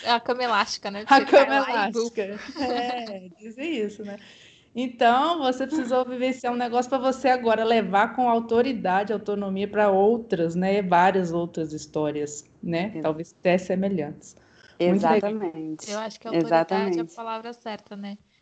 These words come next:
Speaker 1: Quando a gente experiencia, em-, por pior que seja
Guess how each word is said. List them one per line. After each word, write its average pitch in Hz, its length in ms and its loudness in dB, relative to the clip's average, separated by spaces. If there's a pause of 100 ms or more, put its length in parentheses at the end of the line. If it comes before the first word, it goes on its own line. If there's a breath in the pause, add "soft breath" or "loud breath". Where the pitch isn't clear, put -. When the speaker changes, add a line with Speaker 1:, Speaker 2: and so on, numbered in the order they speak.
(120)
Speaker 1:
Quando 214 220 -8
a 214 40 -8
gente 214 220 -10
experiencia, 226 1160 -6 (100)
em-, 226 240 -4 (1000)
por 214 200 2
pior 220 300 2
que 233 140 -4
seja 196 800 0